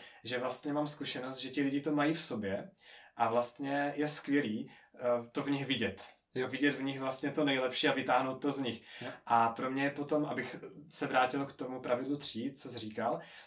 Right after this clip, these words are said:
Speaker 1: tak pro mě je potom velká inspirace vlastně i tady tohle, že ten člověk to vidí nějak
Speaker 2: Aha.
Speaker 1: a pak se to změní a vlastně to vidí jinak a já se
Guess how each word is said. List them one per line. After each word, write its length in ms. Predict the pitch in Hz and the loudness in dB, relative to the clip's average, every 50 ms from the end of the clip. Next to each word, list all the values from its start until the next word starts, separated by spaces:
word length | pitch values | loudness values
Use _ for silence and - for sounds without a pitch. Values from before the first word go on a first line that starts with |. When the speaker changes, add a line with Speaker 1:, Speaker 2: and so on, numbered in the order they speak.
| - _ | -12 _
Speaker 1:
tak 180 | - 254 - - | -2 0 0 0
pro 140 | 285 254 262 | -2 -4 -2
mě 100 | 262 262 | -2 -2
je 40 | 143 | -2
potom 300 | - 277 - 151 147 135 | -2 -4 -2 -2 -2 -2
velká 340 | 131 131 131 - 151 147 | -2 -4 0 4 4 4
inspirace 640 | 151 - 135 135 - - 143 139 135 135 - - 143 | 4 2 -2 -6 -6 -6 -4 -4 -4 -4 -2 -2 -4
vlastně 400 | 135 131 131 - - - 147 139 | -2 -2 -4 -4 -4 -4 -4 -2
i 100 | 143 135 | -2 0
tady 200 | - 143 143 139 | 0 2 2 2
tohle, 300 | - 160 143 135 113 101 | 2 0 0 0 -2 -2
že 80 | 113 | -2
ten 180 | 110 113 123 120 | -2 -2 -2 -2
člověk 340 | 120 - 127 120 123 120 - | -2 -4 -4 -2 -4 -4 -4
to 140 | - 131 120 | -6 -6 -6
vidí 280 | 127 135 135 139 151 | -6 -6 -4 -4 -2
nějak 600 | 156 143 117 104 101 98 98 - - 202 202 - - - - | -2 0 0 0 0 0 -2 -2 -2 -4 -4 -6 -8 -12 -10
Speaker 2:
Aha. 280 | 107 113 113 117 143 170 - - _ - | -8 -6 -6 -6 -8 -10 -12 -12 _ 4
Speaker 1:
a 140 | 120 120 123 123 | 6 6 6 6
pak 280 | - - - 131 131 | 2 2 0 0 0
se 120 | - 156 143 | 0 0 2
to 100 | 160 156 | 2 2
změní 320 | 135 147 139 135 147 147 | 2 2 0 0 0 0
a 60 | 135 | 0
vlastně 260 | 127 139 139 - 147 | 0 0 0 0 -2
to 120 | 139 151 139 | -2 -2 -2
vidí 340 | 139 143 135 151 160 147 120 | -2 -2 -2 -2 -2 0 0
jinak 340 | 120 113 110 110 127 135 - | 0 2 2 2 2 2 2
a 40 | 127 | 2
já 140 | 127 127 127 | 2 2 2
se 160 | - - 151 | 2 0 -2